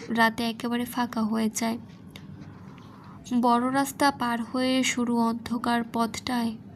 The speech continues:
পা রাখতেই নীলুর গায়ে কেমন যেন শিহরণ খেলে গেল। মনে হলো কেউ তাকে অনুসরণ করছে। ঠিক পেছনেই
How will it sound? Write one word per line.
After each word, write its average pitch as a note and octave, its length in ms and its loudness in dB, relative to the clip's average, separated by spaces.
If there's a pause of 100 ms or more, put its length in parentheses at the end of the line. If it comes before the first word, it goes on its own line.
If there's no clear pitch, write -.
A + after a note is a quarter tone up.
(120)
পা A3+ 320 4
রাখতেই A3+ 500 2 (440)
নীলুর B3 280 4
গায়ে B3 340 4
কেমন A3+ 400 0
যেন A3+ 300 -2
শিহরণ A3+ 600 0
খেলে A3 320 -2
গেল। A3+ 300 0 (540)
মনে A3+ 340 2
হলো B3+ 300 0 (600)
কেউ C4 240 2
তাকে C#4+ 540 0
অনুসরণ C4+ 560 0
করছে। A#3 520 -2 (800)
ঠিক B3+ 200 0 (120)
পেছনেই B3+ 600 2